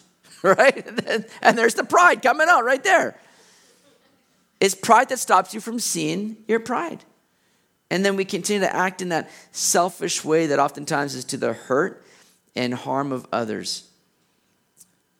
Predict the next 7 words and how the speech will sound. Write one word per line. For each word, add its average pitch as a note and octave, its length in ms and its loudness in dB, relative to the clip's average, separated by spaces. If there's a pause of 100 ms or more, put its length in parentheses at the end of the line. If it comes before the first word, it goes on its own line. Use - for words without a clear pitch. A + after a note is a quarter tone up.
(200)
See, - 160 -4
pride A3 360 0
is A3+ 120 -8
what D#3+ 300 -6 (1300)
took D3+ 180 -4
our D3 80 0
very, C#3+ 440 -2